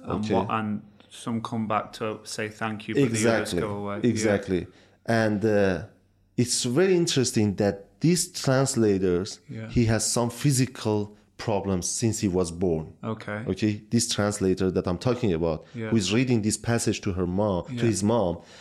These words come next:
Speaker 2: he's a handicapped person. He
Speaker 1: Mm-hmm.
Speaker 2: cannot walk ordinary, right?
Speaker 1: Okay.
Speaker 2: Uh, and this mother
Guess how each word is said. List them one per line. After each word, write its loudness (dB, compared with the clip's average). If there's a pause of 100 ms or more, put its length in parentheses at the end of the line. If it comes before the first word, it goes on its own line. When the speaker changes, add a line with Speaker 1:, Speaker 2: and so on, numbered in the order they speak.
(240)
Speaker 2:
he's 0
a 4 (360)
handicapped -2
person. -2 (360)
He 0
Speaker 1:
Mm-hmm. -4
Speaker 2:
cannot 2
walk 0 (240)
ordinary, 0
right? 0 (280)
Speaker 1:
Okay. -8 (120)
Speaker 2:
Uh, 2 (600)
and 0
this 2
mother 2